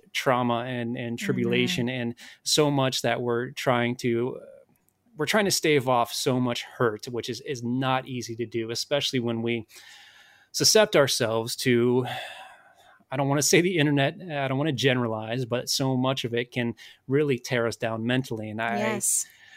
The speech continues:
Speaker 1: it's, it's, it's, <sighs> right now it's more important than ever to have that support system, people that you can rely on and count on to, to be there for you and, and help you through some of these, uh, some of these experiences.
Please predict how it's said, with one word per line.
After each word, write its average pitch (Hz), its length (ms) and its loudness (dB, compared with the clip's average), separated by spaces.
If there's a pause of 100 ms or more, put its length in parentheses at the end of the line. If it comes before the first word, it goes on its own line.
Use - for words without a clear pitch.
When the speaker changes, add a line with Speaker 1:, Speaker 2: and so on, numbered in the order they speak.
(180)
Speaker 1:
it's, - 260 -2
it's, 135 260 -2
it's, - 380 -12 (220)
<sighs> - 80 -10 (580)
right 156 200 2
now 135 200 0
it's - 120 -6
more 143 260 2
important 135 360 2
than 113 100 -4
ever 113 180 -4
to 117 80 -6
have 131 380 -2 (140)
that 131 300 -4
support 139 460 -2
system, 113 420 -6
people 131 320 -2
that 127 160 -6
you 143 80 -10
can 120 140 -8
rely 120 340 -2
on 117 140 -4
and 117 100 -10
count 131 260 -2
on 117 160 -4
to, 117 300 -4
to 113 260 -6
be 143 320 -2
there 120 420 -2
for 117 280 -4
you 117 180 -4
and, 123 120 -6
and 123 180 -6
help 139 320 -4
you 117 200 -2
through 127 300 -2
some 120 220 -4
of 113 120 -8
these, 113 340 -8
uh, 120 200 -6 (160)
some 127 220 -4
of 120 140 -6
these 120 160 -6
experiences. - 840 -8